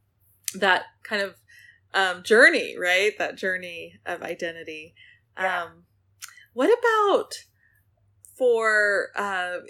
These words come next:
Speaker 1: if people are listening to this and the pandemic's still going on, and I know a lot of telehealth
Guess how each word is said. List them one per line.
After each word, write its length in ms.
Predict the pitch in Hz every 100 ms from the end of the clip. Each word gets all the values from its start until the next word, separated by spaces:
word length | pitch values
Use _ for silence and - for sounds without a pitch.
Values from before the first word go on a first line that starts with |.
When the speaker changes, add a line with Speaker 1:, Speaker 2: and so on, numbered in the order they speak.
| -
Speaker 1:
if 300 | 208 - _ _ _ _
people 260 | - 247 214
are 120 | 208
listening 380 | 202 220 226 202
to 100 | 202
this 240 | 202 196
and 100 | 196
the 80 | 190
pandemic's 720 | - 196 185 175 175 196 -
still 240 | - 226
going 260 | 220 220 208
on, 460 | 208 202 202 202 196
and 180 | - 185
I 80 |
know 280 | 180 175 175
a 20 |
lot 400 | 180 180 180 185
of 140 | 185 180
telehealth 840 | - 185 185 208 185 180 180 180